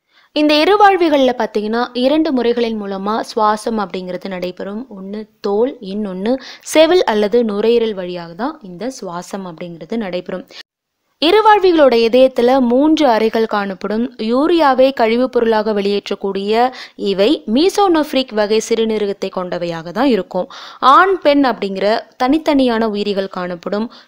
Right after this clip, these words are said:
புறக்கருவுறுதல் இந்த உயிரிகளில் நடைபெறும். பொதுவா இந்த விலங்குகள் அனைத்துமே முட்டையிடக்கூடிய வகையா இருக்கும். மறைமுக கருவளர்ச்சி இந்த உயிரிகள்ல காணப்படும். குளிர் உறக்கம் மற்றும் கோடை உறக்கம்னு சொல்லக்கூடிய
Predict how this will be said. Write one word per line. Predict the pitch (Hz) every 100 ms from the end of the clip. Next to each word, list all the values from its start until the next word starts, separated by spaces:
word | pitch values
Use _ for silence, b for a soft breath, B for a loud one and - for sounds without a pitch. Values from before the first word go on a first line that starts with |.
| _
புறக்கருவுறுதல் | 320 370 392 285 226 208 202 226
இந்த | 202 190
உயிரிகளில் | 190 190 185 196
நடைபெறும். | 180 175 185 196 226 _ 214
பொதுவா | 214 240 226 240
இந்த | 214 202
விலங்குகள் | 196 208 233 233
அனைத்துமே | 190 180 240 302 311 240 208 226 247 B B
முட்டையிடக்கூடிய | 254 277 392 359 294 269 220 202 196
வகையா | 175 175 175 277
இருக்கும். | 226 180 - 180 - B B B
மறைமுக | 247 311 392 370 349
கருவளர்ச்சி | 247 233 220 220 247
இந்த | 214
உயிரிகள்ல | 202 208 202 208
காணப்படும். | 214 185 185 175 190 220 -
குளிர் | - 285 320
உறக்கம் | 269 254 240 262
மற்றும் | 240 214 - 214
கோடை | 226 247 262 269
உறக்கம்னு | 233 214 - 214
சொல்லக்கூடிய | 214 196 185 185 180 185 214